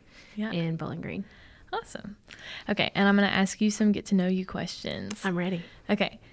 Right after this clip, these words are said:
Speaker 1: If you could travel anywhere in the world, where would you go?
Speaker 2: Um, England. I don't know. I really
Speaker 1: Mm.
Speaker 2: wanna go to London.
Speaker 1: Yeah.
Speaker 2: I've been to Paris, but I've never been to London.
Speaker 1: You have been to Paris.
Speaker 2: Mm-hmm.
Speaker 1: Okay, I didn't know that.
Speaker 2: Yeah.
Speaker 1: That's cool. What is your favorite hobby?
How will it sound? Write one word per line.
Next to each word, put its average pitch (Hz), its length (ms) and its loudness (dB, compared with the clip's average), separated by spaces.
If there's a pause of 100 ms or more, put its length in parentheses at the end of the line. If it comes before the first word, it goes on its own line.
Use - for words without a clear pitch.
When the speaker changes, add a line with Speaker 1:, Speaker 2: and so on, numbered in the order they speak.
(120)
Speaker 1:
If 214 140 -2
you 233 80 6
could 294 140 4
travel 202 420 4
anywhere 226 400 6
in 208 140 4
the 202 120 6
world, 170 500 0
where 180 140 0
would 170 180 -2
you 175 60 -4
go? 85 260 -2 (880)
Speaker 2:
Um, 202 1000 6 (480)
England. 180 460 0 (360)
I 247 60 -2
don't 240 140 0
know. 208 120 2
I 180 80 2
really 226 200 0
Speaker 1:
Mm. 226 40 0
Speaker 2:
wanna 202 140 0
go 180 100 0
to 175 80 0
London. 165 440 -2 (140)
Speaker 1:
Yeah. 190 140 4
Speaker 2:
I've 226 120 4
been 294 120 10
to 269 60 6
Paris, 185 600 2
but 180 100 0
I've 170 80 0
never 160 180 -4
been 151 160 -4
to 156 80 -4
London. 208 280 -2
Speaker 1:
You 208 80 4
have 302 140 2
been 240 140 4
to 180 60 0
Paris. 202 440 2
Speaker 2:
Mm-hmm. 208 220 2
Speaker 1:
Okay, 254 180 -10
I 240 40 -6
didn't 269 220 -6
know 381 160 -4
that. 175 260 -4
Speaker 2:
Yeah. 285 200 2 (260)
Speaker 1:
That's 214 160 -10
cool. 262 240 -10 (760)
What 214 220 6
is 220 220 4
your 214 300 6
favorite 190 380 2
hobby? 175 680 -8